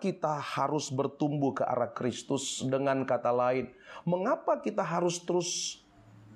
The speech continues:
terhubung dengan Kristus, menjadi satu di dalam Kristus, terkoneksi dengan Kristus?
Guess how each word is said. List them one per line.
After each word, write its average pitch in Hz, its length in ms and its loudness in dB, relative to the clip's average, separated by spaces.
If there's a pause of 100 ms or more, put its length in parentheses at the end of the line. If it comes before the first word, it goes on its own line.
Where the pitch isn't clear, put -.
(440)
terhubung 170 560 0
dengan 110 320 0
Kristus, - 640 -4 (560)
menjadi 180 560 0
satu - 480 -2
di 151 80 2
dalam 135 240 2
Kristus, - 640 -4 (640)
terkoneksi 208 880 0
dengan 135 320 2
Kristus? - 640 -6